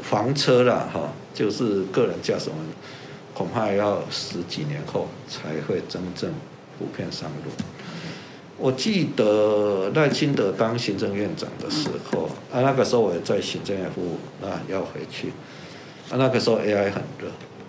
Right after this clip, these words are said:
他就，我要离开他，请我去跟他讲，因为我负责规划当时候台湾的数位发展，这叫第几规划？五万八万。他说：“哎，郭教授，我觉得，呃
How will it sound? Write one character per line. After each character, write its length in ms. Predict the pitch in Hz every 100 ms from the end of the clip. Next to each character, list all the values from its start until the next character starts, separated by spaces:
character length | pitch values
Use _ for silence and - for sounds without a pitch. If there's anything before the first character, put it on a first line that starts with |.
| - - - - - - - - - -
他 180 | - 113
就， 560 | 101 120 107 101 98 90 80 - - -
我 80 | 95
要 100 | 110
离 120 | 98
开 160 | 95 104
他， 140 | 101 98
请 260 | - 104 95
我 140 | 98
去 200 | 98 101 -
跟 160 | 95
他 80 | 95 95
讲， 160 | -
因 40 | 95
为 60 |
我 180 | 98 80 -
负 100 | 98
责 140 | - -
规 140 | 101
划 140 | 92 101
当 160 | 95 92
时 120 | -
候 60 | 92
台 160 | -
湾 160 | 85 92 87
的 180 | 90 78
数 300 | - 98 92
位 260 | 90 85
发 160 | 82 90
展， 160 | - -
这 100 | -
叫 180 | 90 92 85
第 80 | -
几 100 | - -
规 80 | 87
划？ 60 | 80 - - - - - - - -
五 100 | -
万 100 | 104 -
八 80 | 98
万。 240 | 98 85
他 100 | -
说 160 | 131 -
：“哎， 80 | 196 -
郭 140 | -
教 80 | 151 160
授， 160 | 151
我 160 | 143 123
觉 140 | - 123 -
得， 140 | 120 123 - - - - - - -
呃 80 | -